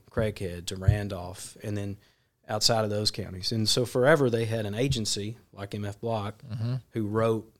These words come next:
Speaker 1: the business for the, the mutual
Speaker 2: Mm-hmm.
Speaker 1: company. And then, uh, really it, the, the evolution of our business started to really change around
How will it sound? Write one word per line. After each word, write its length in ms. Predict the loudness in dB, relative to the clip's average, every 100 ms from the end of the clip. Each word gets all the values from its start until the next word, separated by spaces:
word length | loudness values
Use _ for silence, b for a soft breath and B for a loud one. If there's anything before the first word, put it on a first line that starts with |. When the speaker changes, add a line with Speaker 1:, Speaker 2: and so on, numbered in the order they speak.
| _ _ _
Speaker 1:
the 100 | -8
business 400 | 0 0 0 -2
for 480 | -4 -2 -2 -2 -6 -12 _ _ _ _
the, 140 | -10 -8
the 80 | -4
mutual 380 | -2 -2 -2 -6
Speaker 2:
Mm-hmm. 120 | -4
Speaker 1:
company. 340 | -2 -2 -4 -8 _ B B B B B B -4
And 220 | 0 2
then, 460 | 4 4 2 0 -4
uh, 40 | -10 2
really 400 | 6 8 8 6
it, 360 | 2 -8 -4
the, 200 | 0 0 0
the 140 | 4
evolution 500 | 8 10 10 8 6
of 100 | 4
our 140 | 6 6
business 680 | 6 4 0 0 0 0 -8 _ _ _ _ -2
started 460 | 0 4 4 4
to 60 | 2
really 200 | 2 2
change 440 | 0 -2 -2 -4 -4
around 600 | -6 -4 -2 -2 -4